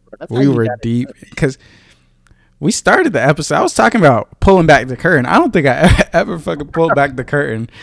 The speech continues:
Speaker 2: They
Speaker 1: Yeah, the
Speaker 2: still
Speaker 1: little
Speaker 2: don't know what we're talking about. Um, so guys at home, guys at home, uh, gals at home,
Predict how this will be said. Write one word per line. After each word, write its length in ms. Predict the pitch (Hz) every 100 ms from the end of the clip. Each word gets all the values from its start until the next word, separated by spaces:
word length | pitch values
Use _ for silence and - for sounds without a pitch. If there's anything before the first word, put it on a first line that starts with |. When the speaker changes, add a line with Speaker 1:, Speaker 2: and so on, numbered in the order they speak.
| -
Speaker 2:
They 60 | 135
Speaker 1:
Yeah, 40 |
the 60 | 120
Speaker 2:
still 80 | 147
Speaker 1:
little 160 | 196
Speaker 2:
don't 160 | 175 127
know 100 | 123
what 80 | 113
we're 100 | 113
talking 320 | 123 113 113
about. 280 | 104 104 - _ - _ _ _ _ _ _ _ _ _ _ _ _ _ -
Um, 560 | 120 123 120 117 123 - _ _ -
so 340 | - 139 131
guys 500 | 120 156 165 123 117
at 180 | 120 127
home, 320 | 131 113 104
guys 280 | 120 131 147
at 100 | 160
home, 380 | 139 127 131 117 _ -
uh, 200 | 110 107
gals 320 | 127 127 123
at 60 | 123
home, 260 | 123 117